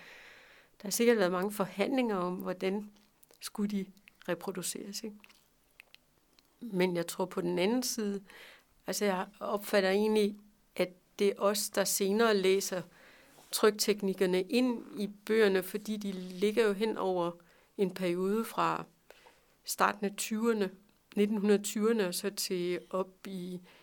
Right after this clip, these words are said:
nitten syvogfirs, hvor der foregår helt vildt mange ting, ikke? Ret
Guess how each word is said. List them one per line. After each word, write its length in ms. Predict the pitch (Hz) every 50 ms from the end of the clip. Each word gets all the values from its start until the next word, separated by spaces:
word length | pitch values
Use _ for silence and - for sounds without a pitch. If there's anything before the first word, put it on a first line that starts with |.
| _ _ -
nitten 500 | 214 196 190 196 196 185 196 202 202 190
syvogfirs, 600 | - - - 220 208 196 202 - 214 196 190 202
hvor 120 | 202 190 180
der 100 | 180 175
foregår 460 | - - 175 175 180 - 190 170 190
helt 360 | 180 - 220 208 208 - -
vildt 160 | 196 190 -
mange 260 | 190 175 160 175 196
ting, 380 | 196 - - 277 269 269 269 254
ikke? 120 | 247 254 - _ _ _ _ _ - - - - _ _ _ - _ _ - 202
Ret 160 | 180 180